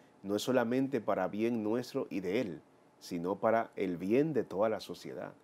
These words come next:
Porque si no, seríamos islas. Yo estoy bien con Dios, estoy frío con Dios, no me importa lo que le suceda al otro.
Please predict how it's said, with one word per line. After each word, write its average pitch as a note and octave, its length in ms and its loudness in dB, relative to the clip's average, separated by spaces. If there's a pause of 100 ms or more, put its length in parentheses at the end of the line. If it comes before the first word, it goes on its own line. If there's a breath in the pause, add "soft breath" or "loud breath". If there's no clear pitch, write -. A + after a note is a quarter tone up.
(500 soft breath)
Porque A#2 240 0
si C3+ 140 -4
no, D3 100 4
seríamos A#2 560 0
islas. F2 400 -4 (100)
Yo G2 140 0
estoy B2 320 2
bien C#3 300 4
con F3+ 240 0
Dios, F3 360 2 (240 soft breath)
estoy - 340 2
frío D3 280 4
con F3 180 2
Dios, F#3 160 2
no F#3+ 120 2
me G3+ 80 2
importa C#3 420 2
lo A2+ 100 4
que G#2 80 0
le G#2 80 2
suceda F#2+ 340 0
al C#2+ 100 -2
otro. - 280 -6